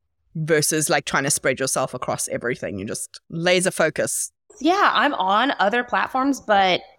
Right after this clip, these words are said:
Speaker 2: my people are in the LinkedIn world. And so I really put all of my focus and efforts into LinkedIn and what I'm doing there. And that's where I generate the most return.
Speaker 1: I think it's definitely transformed from, like, it's really funny when I think of LinkedIn when I was in corporate,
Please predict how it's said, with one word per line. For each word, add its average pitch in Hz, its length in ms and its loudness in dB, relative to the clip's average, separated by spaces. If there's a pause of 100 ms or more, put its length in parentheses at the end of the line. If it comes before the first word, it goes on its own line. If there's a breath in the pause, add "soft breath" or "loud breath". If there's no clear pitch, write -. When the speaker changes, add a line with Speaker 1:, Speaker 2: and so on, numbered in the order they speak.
(400)
Speaker 2:
my 202 380 2
people 277 420 2
are 180 140 6
in 208 140 2
the 202 60 2
LinkedIn 185 420 2
world. 101 380 -2
And 165 160 -2
so 180 140 2
I 160 100 4
really 196 400 -4
put 175 380 -2
all 160 240 -2
of 196 60 -6
my 175 160 0
focus 175 340 -6
and 160 100 -6
efforts - 580 -4 (480)
into 175 260 -4
LinkedIn 165 280 -4
and 143 240 -6
what 151 180 0
I'm 147 120 -2
doing 139 300 -8
there. 143 160 -6
And 135 100 -4
that's 147 180 -4
where 147 120 0
I 139 60 -2
generate 139 420 -6
the 143 60 -10
most 131 460 -10 (160)
return. 175 440 -8 (800)
Speaker 1:
I 190 60 0
think 208 180 2
it's 165 180 -2
definitely 156 680 0 (180 soft breath)
transformed 156 920 0
from, 131 340 -4
like, 120 160 -6
it's 143 140 -4
really 147 220 -2
funny 139 300 -2
when 127 120 -4
I 139 60 -4
think 147 200 -6
of 147 100 -4
LinkedIn 139 420 -2
when 135 100 0
I 127 100 0
was 143 140 -4
in 135 120 -4
corporate, - 480 0